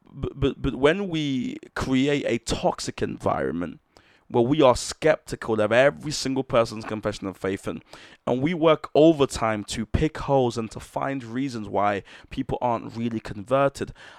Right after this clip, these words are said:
I'm not sure what kind of environment we create. Now, of course, it's God who is the author and finisher of these things. But I think what Christians can do is create a loving environment where we correct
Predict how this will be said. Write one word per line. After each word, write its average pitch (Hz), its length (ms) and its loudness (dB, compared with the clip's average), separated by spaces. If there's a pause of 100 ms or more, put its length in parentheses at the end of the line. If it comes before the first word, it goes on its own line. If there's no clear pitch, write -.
I'm 135 140 -4
not 160 180 0
sure 135 380 2
what 110 140 0
kind 110 140 -4
of 104 80 -4
environment 104 640 2
we 95 140 -8
create. 98 440 -6
Now, 104 160 4
of - 140 0
course, 147 300 6
it's - 120 -12
God 127 340 6
who 101 120 -2
is 107 80 -8
the 104 140 -2
author 107 280 2
and - 120 -6
finisher 123 400 -2
of - 100 -4
these - 220 -12
things. - 320 -12 (640)
But 117 100 4
I 120 40 4
think 165 160 0
what 151 180 6
Christians 123 460 -2
can 101 280 -6
do 123 180 2
is 110 140 0
create 110 560 0
a 107 160 -2
loving 117 420 0
environment 101 720 0 (340)
where 110 360 6
we 110 500 -2 (580)
correct 113 560 2